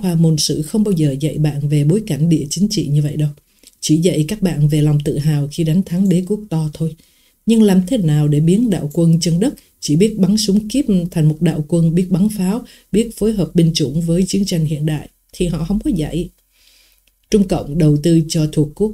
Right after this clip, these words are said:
không khác gì đại ca giang hồ cho đàn em vay tiền. Sao mà dễ bùng nợ được,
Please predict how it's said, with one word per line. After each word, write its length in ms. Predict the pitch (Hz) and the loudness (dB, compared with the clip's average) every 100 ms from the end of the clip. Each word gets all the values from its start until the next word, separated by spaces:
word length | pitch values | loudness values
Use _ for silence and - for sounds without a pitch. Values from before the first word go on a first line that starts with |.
| 214 | -4
không 220 | 175 156 | -2 -2
khác 220 | 214 233 | -4 -4
gì 160 | 170 151 | 0 0
đại 140 | 175 | 0
ca 140 | - 160 | -2 -2
giang 220 | 160 160 | 0 0
hồ 220 | 160 143 | 0 0
cho 160 | 147 165 | -2 -2
đàn 160 | 151 143 | -2 -2
em 180 | 156 | -2
vay 180 | 156 156 | -2 -2
tiền. 200 | - 143 147 _ _ _ _ | 0 -2 -2 _ _ _ _
Sao 280 | - 180 170 | -4 0 2
mà 100 | 156 | 2
dễ 240 | 147 147 | 2 4
bùng 260 | 190 156 147 | 6 6 6
nợ 140 | 139 | 4
được, 220 | 151 147 | 2 0